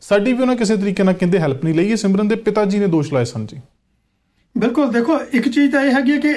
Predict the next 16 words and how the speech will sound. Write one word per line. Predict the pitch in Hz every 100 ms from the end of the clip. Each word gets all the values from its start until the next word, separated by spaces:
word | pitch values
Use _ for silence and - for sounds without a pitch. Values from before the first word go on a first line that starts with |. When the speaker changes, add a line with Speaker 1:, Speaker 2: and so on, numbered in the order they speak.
| -
Speaker 2:
ਐਮਰਜੈਂਸੀ | 226 220 240 277 - 285
ਸਰਵਿਸਿਜ਼ | - 202 208 - 247 233
ਨੇ | 233 220
ਜਿਹੜੀਆਂ, | 202 170 170 277 285 - _ -
Speaker 1:
ਹੂੰ। | - 262
Speaker 2:
ਉਹ | -
ਆਟੋਮੈਟਿਕਲੀ | 202 277 269 262 277 285 277 277
ਫੋਨ, | 254 233 214 220 233
ਮੋਬਾਈਲ | 202 180 190 214
ਫੋਨ | 240 226 226
ਨੂੰ | 247 -
ਟਰੇਸ | 208 214
ਨਹੀਂ | 247 269
ਕਰ | 190
ਸਕਦੀਆਂ। | 151 165 147 156 143 - - _ _ -
Speaker 1:
ਹੂੰ। | 147 131